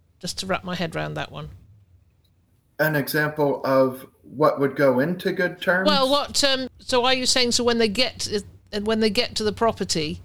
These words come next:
Speaker 1: there should be written
Speaker 2: House rules.
Speaker 1: House rules.
Speaker 2: Posted. And despite the modern era of communications we live in, it's important to post them physically in the house.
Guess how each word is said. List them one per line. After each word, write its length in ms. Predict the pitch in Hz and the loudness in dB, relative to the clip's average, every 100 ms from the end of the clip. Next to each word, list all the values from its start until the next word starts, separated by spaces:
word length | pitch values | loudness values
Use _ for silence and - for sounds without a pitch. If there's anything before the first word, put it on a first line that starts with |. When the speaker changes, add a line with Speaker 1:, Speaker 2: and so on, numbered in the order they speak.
| - _ _ _ _ | -18 _ _ _ _
Speaker 1:
there 200 | 180 214 | 0 2
should 400 | 202 226 202 - | 4 4 2 0
be 580 | 208 202 190 185 185 185 - | 2 4 4 2 0 -4 -8
written 600 | 185 214 - 190 175 170 - - _ _ _ | 0 0 0 -2 0 -2 -6 -20 _ _ _
Speaker 2:
House 360 | - 170 - - | 2 4 2 -4
rules. 220 | 120 - | -4 -4
Speaker 1:
House 300 | - 240 190 | -4 -2 -2
rules. 460 | 175 123 - - - - - _ _ _ - | -2 -4 -4 -6 -6 -14 -20 _ _ _ 0
Speaker 2:
Posted. 560 | 165 156 - 104 - - | 0 0 -4 -6 -6 -6
And 380 | 139 139 135 - - - - - | -2 -2 -2 -6 -16 -16 -14 -4
despite 580 | 147 147 - 170 175 - | -2 0 4 6 4 2
the 80 | |
modern 460 | 143 143 160 156 143 | 0 2 4 4 2
era 360 | 147 156 147 131 | 4 4 6 6
of 240 | 123 123 | 4 0
communications 960 | - 139 135 123 127 175 196 - 123 120 | -6 -2 0 -2 0 0 0 -2 -4 -4
we 140 | 123 117 | -4 -2
live 260 | 117 110 | 0 0
in, 320 | 110 104 120 - - - - | 0 -2 -4 -8 -20 -20 -6
it's 280 | 123 127 - | -2 0 2
important 540 | 135 127 156 147 139 127 | 0 2 2 2 2 -2
to 60 | |
post 460 | 123 160 147 147 - | 0 4 4 4 0
them 180 | 131 127 | 0 0
physically 640 | - 151 151 139 143 131 | 2 2 2 -2 2 4
in 140 | 127 | 4
the 80 | 127 | 2
house. 560 | 123 120 - - - | 0 -2 -4 -6 -6